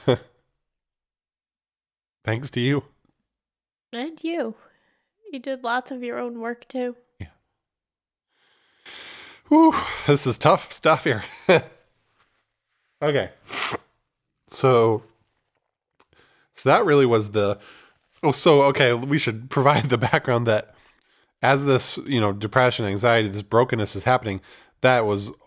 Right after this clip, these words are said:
Speaker 1: all because I went through this <laughs> chemo, and then right after chemo, we sat down with our oncologist, and I did my first scans, my M R I and my C T after chemo, and my oncologist sat us down, and we're thinking,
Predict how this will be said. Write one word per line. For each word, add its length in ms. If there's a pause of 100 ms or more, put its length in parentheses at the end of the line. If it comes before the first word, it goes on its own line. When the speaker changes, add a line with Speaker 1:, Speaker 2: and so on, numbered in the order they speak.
(140)
Speaker 1:
all 180
because 240
I 80
went 180
through 140
this 160
<laughs> 0
chemo, 500
and 80
then 180
right 220
after 260
chemo, 520 (920)
we 120
sat 260
down 200
with 80
our 200
oncologist, 420
and 100
I 60
did 200
my 160
first 400
scans, 720
my 160
M 220
R 160
I 200
and 100
my 120
C 260
T 280
after 320
chemo, 400 (500)
and 260
my 120
oncologist 580
sat 280
us 120
down, 280
and 100
we're 100
thinking, 460